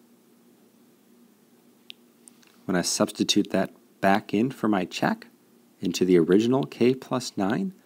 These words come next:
divided by twelve, needing to equal negative two,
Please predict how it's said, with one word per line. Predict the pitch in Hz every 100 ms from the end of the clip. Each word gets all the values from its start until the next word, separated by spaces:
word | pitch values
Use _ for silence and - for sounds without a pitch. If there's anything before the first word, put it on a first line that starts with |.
| _ - _ _
divided | - 95 95
by | 87 92
twelve, | - 92 113 139
needing | 90 80 107 117
to | 107 -
equal | 120 120 113
negative | 107 107 107 101
two, | - 135 247